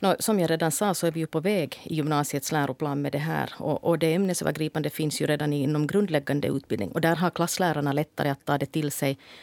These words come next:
därför att de undervisar i flera ämnen. Det är svårare många gånger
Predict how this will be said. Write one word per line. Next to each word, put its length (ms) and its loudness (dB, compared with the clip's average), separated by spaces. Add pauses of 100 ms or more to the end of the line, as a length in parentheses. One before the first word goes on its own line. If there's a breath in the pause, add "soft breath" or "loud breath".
därför 280 -2
att 120 -2
de 120 0
undervisar 520 0
i 40 -2
flera 300 0
ämnen. 360 2 (600 loud breath)
Det 80 6
är 340 0 (320)
svårare 420 4
många 240 4
gånger 440 2